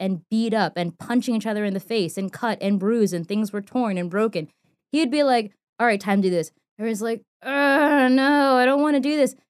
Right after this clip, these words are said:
He was like, "All right, guys, reset, take thirty seconds, take a breath, and then come back on the mat and say, 'Fuck it.'" We're like, "Hmm?" And every day it was just like, when you don't wanna do something or you have to do something you don't wanna do or you don't have to do something, whatever the scenario is,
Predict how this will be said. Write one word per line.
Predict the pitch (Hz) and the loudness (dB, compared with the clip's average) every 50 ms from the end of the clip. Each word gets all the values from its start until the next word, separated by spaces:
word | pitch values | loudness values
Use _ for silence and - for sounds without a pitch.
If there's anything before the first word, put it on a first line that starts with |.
| _ _ - | _ _ -6
He | 220 226 | -4 -2
was | 226 220 196 | -2 0 0
like, | 208 196 185 185 _ - | 0 -2 -2 -4 _ -6
"All | - 190 | -2 -2
right, | 170 156 - | -2 -2 -4
guys, | - 151 147 147 151 151 - - _ _ _ | -6 -10 -8 -10 -12 -14 -16 -20 _ _ _
reset, | - 190 208 196 - 196 185 185 175 180 _ _ _ _ _ | -8 -6 -6 -4 -2 -2 -2 -2 -2 -4 _ _ _ _ _
take | - 196 175 - - | -8 -8 -8 -8 -6
thirty | 185 175 170 180 | -6 -6 -6 -8
seconds, | - - 165 160 - 160 160 - | -8 -8 -8 -8 -8 -10 -12 -12
take | - 165 | -12 -12
a | 156 156 | -12 -10
breath, | 156 156 143 131 - _ _ _ | -10 -10 -10 -10 -12 _ _ _
and | - 170 175 | -10 -8 -8
then | 175 165 | -6 -6
come | 165 - 208 | -6 -4 -4
back | 202 208 208 | -4 -4 -2
on | 208 202 | -2 -4
the | 202 | -4
mat | 190 190 190 185 190 - _ _ _ _ _ _ - | -2 -4 -4 -6 -6 -10 _ _ _ _ _ _ -12
and | 175 165 | -12 -10
say, | - 147 143 | -10 -10 -12
'Fuck | - - 127 - - | -10 -12 -12 -12 -14
it.'" | - _ _ _ _ _ _ _ _ _ _ _ - | -20 _ _ _ _ _ _ _ _ _ _ _ -4
We're | 185 214 208 | 0 0 2
like, | 208 185 175 170 - _ _ _ _ _ _ _ _ _ _ _ | 2 2 0 -2 -6 _ _ _ _ _ _ _ _ _ _ _
"Hmm?" | - 202 196 247 392 539 571 _ _ _ - | -2 0 0 0 0 -2 -4 _ _ _ -6
And | 190 208 202 | -6 -2 0
every | 220 240 240 277 294 | 2 2 2 2 2
day | 311 320 247 196 165 170 | 2 4 2 2 2 2
it | 180 | 0
was | 190 | 0
just | 185 214 202 - | 0 0 -2 -2
like, | 208 170 165 - | -2 -2 -2 -4
when | 110 147 170 | -6 -8 -8
you | 165 | -6
don't | 165 170 170 190 | -2 0 0 0
wanna | 190 285 349 403 | 0 0 -2 0
do | 359 330 262 | 0 0 0
something | - - 175 170 160 - 160 156 160 180 214 202 _ _ _ _ - | 0 -2 -4 -4 -6 -8 -8 -8 -8 -8 -10 -10 _ _ _ _ -4
or | 196 | -4
you | 190 180 | -4 -4
have | 156 - 208 233 220 - | -4 -4 -4 -4 -4 -6
to | - 233 | -8 -6
do | 180 175 | -4 -4
something | 165 - 170 156 147 - 160 | -4 -4 -6 -8 -6 -6 -8
you | 156 151 | -8 -6
don't | 156 156 - | -8 -8 -8
wanna | - 156 156 151 | -8 -8 -8 -8
do | 147 - - - - 160 202 - | -10 -10 -12 -10 -10 -10 -10 -8
or | - - - | -4 -2 -2
you | 214 233 | 0 2
don't | 233 262 240 262 | 2 2 2 0
have | - - 220 - - - - | -4 -4 -4 -4 -4 -4 -6
to | - | -6
do | 208 165 185 170 165 | -4 -2 -2 -4 -4
something, | - - 151 147 151 - 180 180 | -4 -6 -8 -6 -4 -2 -2 0
whatever | 196 226 262 311 320 370 381 | 2 2 2 2 0 0 0
the | 359 349 | 0 -2
scenario | - 330 330 339 330 320 359 | -2 -2 -2 0 0 0 0
is, | 370 302 226 214 208 214 | 0 2 2 0 0 -4